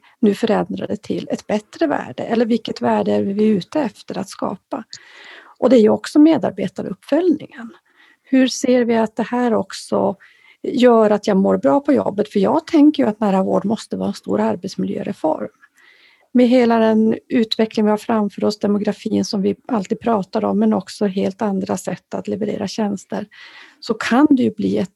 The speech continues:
otroligt, och ska bli, tänker jag, ett otroligt, eh, stort arbetsmiljöprojekt. Det ska vara roligt, det ska vara bra, vi jobbar mer i team, jag har mer, eh,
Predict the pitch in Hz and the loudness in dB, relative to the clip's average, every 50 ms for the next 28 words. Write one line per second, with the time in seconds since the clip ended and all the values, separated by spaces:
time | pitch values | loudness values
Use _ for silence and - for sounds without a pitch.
0 | - - 220 214 - - - - 339 339 285 226 214 190 - 190 - _ _ _ | -10 -10 -10 -8 -10 -10 -4 0 2 2 2 2 -2 -4 -4 -6 -8 _ _ _
1 | - - - _ _ _ _ _ - 254 - - - - 214 262 294 - - - | -20 -20 -20 _ _ _ _ _ -8 -8 -8 -6 -2 0 0 2 0 0 -4 -8
2 | 175 - - 190 175 - - - - - 208 214 - - 220 214 - 262 302 294 | -8 -6 -6 -6 -6 -6 -8 -10 -6 -6 -6 -6 -6 -8 -8 -8 -4 -2 0 0
3 | 233 202 196 202 180 - _ - - - 196 - _ _ _ _ _ _ _ _ | 0 0 -2 -4 -8 -10 _ -14 -12 -12 -12 -12 _ _ _ _ _ _ _ _
4 | - - - 226 202 190 - - _ _ - - - - 208 - _ _ - 233 | -12 -2 2 2 2 2 0 -6 _ _ -12 -10 -10 -10 -12 -16 _ _ -2 0
5 | 214 190 170 190 185 - 185 180 202 - - - - 208 - - - - - - | 0 -2 -2 -6 -6 -4 -4 -2 -2 -4 -6 -8 -10 -8 -8 -8 -8 -8 -10 -14
6 | - - _ - - - 214 240 226 - 240 226 220 220 208 247 262 226 208 196 | -20 -20 _ -20 -6 -2 -2 -2 0 -2 -2 0 0 0 2 2 0 0 0 -2
7 | 240 - - 208 - - 226 220 220 190 202 - 214 220 220 220 214 220 208 220 | -2 -4 -6 -8 -6 -4 -2 -2 -2 0 0 0 2 2 2 2 2 2 2 2
8 | 220 190 214 214 214 208 214 214 214 214 220 220 - - 208 202 202 214 208 - | 2 0 0 2 2 2 2 2 2 2 0 -2 -4 -4 -2 0 0 0 -2 -4
9 | - - - - - _ _ - - 208 190 214 208 196 208 208 196 202 208 202 | -8 -14 -20 -20 -20 _ _ -6 -4 0 0 2 2 2 2 2 2 0 0 -2
10 | 208 - - 202 | -4 -6 -4 -6